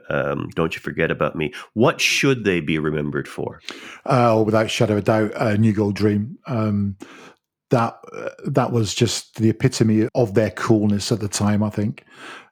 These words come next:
Speaker 2: Um, a really good album, and they should be remembered for that. But they should also be remembered for, um, Sister Feelings Call and Sons and Fascination, because they were pretty much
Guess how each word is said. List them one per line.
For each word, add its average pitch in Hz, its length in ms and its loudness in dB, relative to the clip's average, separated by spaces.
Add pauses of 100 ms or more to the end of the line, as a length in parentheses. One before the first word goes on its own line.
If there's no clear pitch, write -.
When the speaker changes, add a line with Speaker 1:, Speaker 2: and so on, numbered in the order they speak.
Speaker 2:
Um, 104 400 0
a 104 80 -2
really 110 400 4
good 107 120 4
album, 104 520 2 (180)
and 107 380 0
they 127 280 -2
should 113 200 -2
be 120 80 6
remembered 135 300 2
for 110 100 -4
that. 113 320 2 (320)
But 127 100 2
they 147 80 4
should 156 180 2
also 190 280 2
be 151 400 0 (240)
remembered 151 480 2
for, 127 440 4
um, 123 280 2
Sister - 320 2
Feelings 131 340 4
Call 123 500 2 (340)
and 135 260 4
Sons 120 280 2
and 110 160 2
Fascination, 117 640 2
because 117 380 0 (320)
they 180 180 6
were 196 140 4
pretty 170 400 2
much - 440 -2